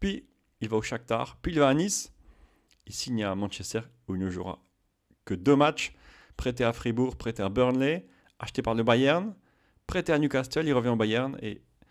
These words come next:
entre-temps un prêt à Monaco, un prêt au club rival du Bayern, il signe au Real. Il va y rester quelques années, regardez bien, avant d'être acheté par Chelsea, prêté deux fois à Dortmund et finalement il va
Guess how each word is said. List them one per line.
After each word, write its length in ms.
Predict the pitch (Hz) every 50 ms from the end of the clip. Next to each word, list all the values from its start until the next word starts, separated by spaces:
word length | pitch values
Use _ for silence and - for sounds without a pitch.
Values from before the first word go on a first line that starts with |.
| _ _ _ _ _ _ _ _ _ _ _ -
entre-temps 420 | 120 117 - - 120 - 117 104
un 60 | 98
prêt 160 | 95 - - 160
à 80 | 147
Monaco, 420 | 147 143 135 127 127 120 - 160 147
un 100 | 131 123
prêt 300 | - - 139 127 120 - - - - _ _ _ _ _ _ - - - -
au 60 | 95
club 320 | - - - 98 82 - - _ _
rival 400 | 101 101 117 107 104 101 85 90
du 100 | 92 101
Bayern, 480 | 92 92 85 90 92 98 113 117 113 107 - _ _ _ _ _ _
il 60 | 107 -
signe 200 | - - 120 104
au 60 | 92
Real. 380 | 87 87 85 87 90 92 - _ _ _ _ _ _ - _ _ - _ _ _ _ _ _ _ _ _ _ _ _ _
Il 80 | - 98
va 80 | 95
y 60 | 92 90
rester 280 | 92 95 - - -
quelques 440 | - - 170 143 123 - 139 110 92
années, 200 | 95 95 107 117
regardez 340 | 110 92 90 90 85 85 80
bien, 220 | 85 107 113 117 - -
avant 180 | 110 117 123
d'être 160 | 131 131 131 135
acheté 220 | 127 123 - -
par 120 | 110 107
Chelsea, 460 | - - 165 151 131 - - 196 240 247 - _ _ _ - _ _ _ _ _ _ _ _ _ _ _ -
prêté 280 | - 120 120 120 110
deux 280 | 98 98 107 170 214 226
fois 340 | - - 127 107 104 - - _ _ - _ _ -
à 80 | 113
Dortmund 400 | 113 104 - - - 110 117 113
et 20 | 104
finalement 360 | - - 90 87 92 101 101
il 100 | - 95
va 160 | 87 - -